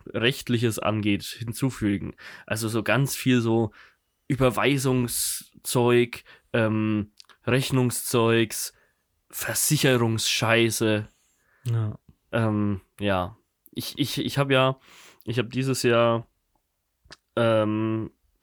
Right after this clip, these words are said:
Speaker 1: ganz viel mit der, mit der Deutschen Rentenversicherung zu tun gehabt.
Speaker 2: Mhm.
Speaker 1: Die haben mir nämlich, ähm, nach de-, also, da ging's, da ging's drum, dass ein, äh, Vertrag, äh, also ein Versicherungsvertrag, den ich dort hatte, äh,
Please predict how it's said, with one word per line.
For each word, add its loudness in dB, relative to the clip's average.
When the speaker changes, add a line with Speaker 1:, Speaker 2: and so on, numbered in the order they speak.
Speaker 1:
ganz 0
viel 2
mit 0
der, 2
mit -2
der 2
Deutschen 0
Rentenversicherung -2
zu -14
tun -2
gehabt. -6
Speaker 2:
Mhm. -6
Speaker 1:
Die -2
haben 2
mir 2
nämlich, 0
ähm, 0
nach -6
de-, -6
also, -4
da -10
ging's, -2
da 0
ging's -2
drum, -2
dass -2
ein, -4
äh, -4
Vertrag, -2
äh, -6
also -10
ein -10
Versicherungsvertrag, 0
den -4
ich -4
dort -6
hatte, -4
äh, 0